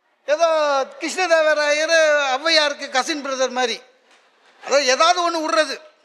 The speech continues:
பரோட்டா சாப்பிடக்கூடாதுன்னு உலகம் ஃபுல்லா சொல்றோம். இவரு சாப்பிட்டுட்டு ஒருத்தன் சொல்றானா, "ஒரு பரோட்டா சாப்பிட்டுட்டு கடுமையா உழைக்கணும்."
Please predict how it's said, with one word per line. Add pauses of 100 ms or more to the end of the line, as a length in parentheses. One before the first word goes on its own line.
(1300)
பரோட்டா
சாப்பிடக்கூடாதுன்னு
உலகம்
ஃபுல்லா
சொல்றோம். (160)
இவரு (760)
சாப்பிட்டுட்டு (220)
ஒருத்தன்
சொல்றானா, (120)
"ஒரு
பரோட்டா
சாப்பிட்டுட்டு
கடுமையா
உழைக்கணும்."